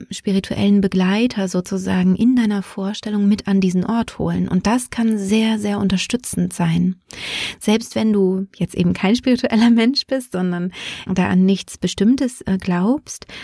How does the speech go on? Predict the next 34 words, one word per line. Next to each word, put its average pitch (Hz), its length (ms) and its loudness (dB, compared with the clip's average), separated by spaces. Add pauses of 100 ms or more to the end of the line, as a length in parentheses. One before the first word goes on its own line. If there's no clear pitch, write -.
(580)
könntest 226 560 2
du, 240 220 -4
wenn 196 200 0
du 196 120 -4
damit 185 320 -2
was - 140 -6
anfangen 208 520 -2
kannst, 208 460 -6
dir 196 400 -2 (260)
Ahnen 185 840 2 (120)
mit 196 260 2
in 190 140 2
deinen 180 220 2
inneren 175 580 0
Ort 170 360 -4
nehmen 175 340 0
oder 196 340 2
vielleicht, 185 640 -2 (440)
ähm, 180 240 4
ein 185 180 2
Tier, 196 540 0
was 180 160 -4
dir 185 140 -4
besonders 175 500 -2
nah 170 360 -2
ist, 175 200 -6
was 180 160 -4
vielleicht 180 400 0
weiblich 185 500 0
ist 185 180 -4
und 180 160 0
schon 180 280 0
geboren 185 580 2
hat 170 220 -4